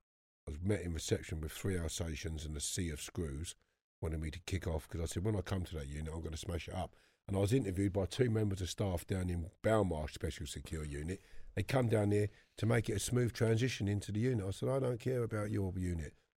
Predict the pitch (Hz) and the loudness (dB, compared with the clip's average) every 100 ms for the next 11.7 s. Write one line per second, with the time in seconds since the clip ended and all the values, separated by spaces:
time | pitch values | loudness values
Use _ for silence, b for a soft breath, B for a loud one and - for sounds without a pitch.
0 | 85 95 92 - 113 107 - 95 90 101 | -4 -2 -2 2 2 2 0 0 0 0
1 | 98 80 76 78 76 76 73 71 67 _ | 0 -2 -4 -4 -4 -6 -4 -6 -6 _
2 | _ - 87 87 82 101 95 - 127 98 | _ -4 -2 0 0 0 0 2 4 4
3 | 85 82 92 95 - 98 90 95 113 92 | 2 2 2 0 -2 -4 -2 0 0 -2
4 | 67 - _ _ _ _ _ _ - 71 | -6 -10 _ _ _ _ _ _ -8 -6
5 | 85 - - 76 71 87 87 - 92 76 | -6 -6 -4 -4 0 2 2 2 0 0
6 | 85 82 85 82 80 80 80 73 76 82 | 0 2 2 0 -2 -2 -2 -2 -2 -4
7 | - _ _ - 107 92 87 85 82 71 | -8 _ _ 0 2 4 2 2 0 0
8 | 85 95 b b b - - 113 101 98 | -2 -2 b b b -8 0 4 6 4
9 | 87 85 98 98 87 - 117 117 104 98 | 2 2 4 4 2 0 2 2 4 4
10 | 101 101 92 98 - 98 95 95 92 - | 6 4 4 2 2 0 0 0 0 0
11 | 87 80 - 80 87 101 | -2 -2 -2 0 0 0